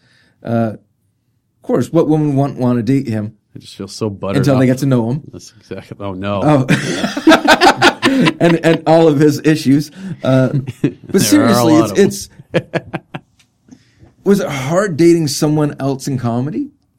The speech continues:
Speaker 2: I, you know, it really depends on the personalities, because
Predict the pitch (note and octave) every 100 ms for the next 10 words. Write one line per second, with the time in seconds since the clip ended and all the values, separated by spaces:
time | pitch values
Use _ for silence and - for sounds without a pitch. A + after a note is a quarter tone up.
0 | _ _ _ - _ _ _ _ _ _
1 | _ _ _ _ _ _ _ _ _ _
2 | B2+ B2+ B2 G#2+ - _ - - - _
3 | _ - _ C#3+ D#3 F#3+ F#3 C#4 A3+ G3
4 | F#3 D3 B2 C3 B2 G2+ F#2+ G2 E2 D2+
5 | - - _ _ F2 G#2+ G2 F2+ E2+